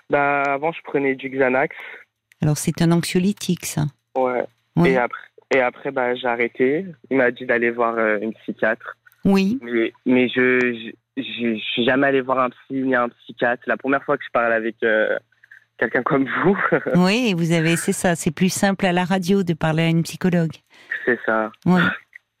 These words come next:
Speaker 2: Je comprends, mais c'est bien, c'est une, c'est une première démarche. Ça
Speaker 1: C'est ça,
Speaker 2: fait,
Speaker 1: c'est
Speaker 2: vous
Speaker 1: un
Speaker 2: savez, il y a,
Speaker 1: premier
Speaker 2: il y a
Speaker 1: pas.
Speaker 2: beaucoup de gens à qui ça fait peur, hein, encore cette démarche
Speaker 1: Oui.
Speaker 2: d'aller voir un médecin, un psychiatre ou un psychologue. Il y a encore beaucoup de gens, malheureusement,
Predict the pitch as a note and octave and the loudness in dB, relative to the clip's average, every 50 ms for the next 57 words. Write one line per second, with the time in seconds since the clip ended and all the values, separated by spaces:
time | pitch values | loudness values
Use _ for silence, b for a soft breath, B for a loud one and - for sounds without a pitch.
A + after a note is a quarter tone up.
0 | _ _ _ B B B B B B B B B B - F#3+ - A3 A3 - - | _ _ _ B B B B B B B B B B -6 -2 -2 -2 -2 0 0
1 | G#3 G#3 G3+ G3 F#3+ G3 - - A#3 C4+ D4 D#4 D#4 D4 - - - G3+ F#3 F#3 | 0 2 2 4 2 2 2 0 0 2 2 2 0 0 -2 0 2 2 4 4
2 | F3+ F3 F3 F3 F3 F3 F3 F3 F3 - - - F#3 F3+ F3 - - - F#3 F#3 | 4 4 4 4 4 4 4 2 0 -2 -2 0 0 0 0 0 0 0 2 2
3 | F#3+ F#3+ F3+ F3+ G3 G3+ A3 A#3 A#3 A3 - - - - E3+ D3+ C3+ B2 - C3 | 2 2 2 2 2 2 2 2 0 0 -2 -4 -4 -2 0 0 0 2 2 0
4 | B2+ E3 C#3+ A#2 A2+ A2+ E3 D#3 G3 G#3 F3+ E3 C#3+ B2 - D#3+ D#3+ C#3+ C#3 D#3 | 0 0 0 0 0 0 0 0 2 2 2 0 0 0 0 0 2 2 0 0
5 | D3 - - E3 D#3 C3 C3 B2+ B2+ C3 B2+ D3 F3 F3+ F3 D3 B2 - - - | -2 0 0 0 2 2 2 2 2 2 2 0 2 2 2 0 0 -2 -2 -4
6 | C#3 - - B2+ - - A#2 - - D#3 F#3+ A#3 A3 E3 C3+ B2+ C#3+ D#3+ D3+ C3+ | -2 -2 -2 -4 -2 -4 -4 -2 0 2 2 2 2 2 2 2 2 0 0 0
7 | A#2+ - C3 C3 C3 - - - A#2+ - - B2 A#2 B2+ B2+ B2+ B2+ B2+ C3+ - | -2 -2 -2 -2 -2 -2 -4 -6 -6 -4 -4 -4 -2 0 0 0 0 0 -2 -2
8 | - - - B B B B B A#2+ A#2+ A2+ A2 A2 C3+ C3+ C3 C3+ B2+ C3+ D3 | -4 -8 -8 B B B B B 0 2 2 2 2 2 2 2 0 0 0 0
9 | D3 D3 C#3+ C#3+ C3+ C3+ C3 C3 - - - C#3+ C#3 C3+ C3 - - C3 A#2+ - | 0 0 0 0 0 0 0 -2 -4 -4 -2 -2 -2 -2 -2 -4 -8 -10 -8 -4
10 | - C3+ C3+ C#3+ D3 D3 D3 D3+ D3 D3 C#3+ - - C3 B2+ B2+ C3 - - - | -2 0 0 0 2 2 2 0 0 -2 -2 -4 -4 -2 0 0 0 -2 -4 -8
11 | B2+ - - B2 A#2+ C3+ C3+ D3 D#3 D#3+ D#3 C#3+ C#3+ B B B B B B B | -8 -4 -2 -2 0 0 2 2 2 0 -2 -4 -6 B B B B B B B
12 | B C3 C3+ B2+ - - C3 B2 C3 C3+ B2 - - D#3 C#3 B2+ C#3+ C#3 A#2 B2+ | B -2 -2 -2 -2 -2 0 0 0 0 -2 -2 -2 -2 0 2 2 2 2 2
13 | C3 C3 B2 A2 C#3+ D#3 D#3 E3+ E3+ D#3+ D3 C#3+ D3+ E3 E3 E3 E3 D3+ F#3 F#3+ | 0 0 0 0 0 2 2 2 2 4 4 4 4 4 2 2 2 2 0 0
14 | F#3+ E3+ F3+ G#3 G#3+ A3+ G#3+ F#3 | 0 0 0 0 0 0 0 -2